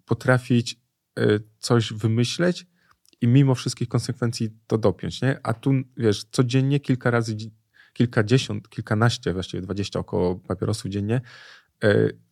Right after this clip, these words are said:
czyli tak powiedzmy co godzinę życie mi pokazywało, że ja nie mam wo-, tych wszystkich cech, które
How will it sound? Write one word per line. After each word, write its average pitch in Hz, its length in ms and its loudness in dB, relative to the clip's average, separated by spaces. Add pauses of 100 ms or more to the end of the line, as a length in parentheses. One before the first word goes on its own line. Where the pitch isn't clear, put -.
(300)
czyli 113 200 2
tak 107 180 0
powiedzmy 113 320 -2
co - 140 -2
godzinę 120 480 2
życie 127 240 -2
mi 127 100 2
pokazywało, 123 540 0
że 120 120 0 (200)
ja 123 120 2
nie 127 120 2
mam 117 180 0
wo-, 92 140 -8 (840)
tych 110 140 0
wszystkich - 340 -4
cech, 127 200 0
które 117 500 0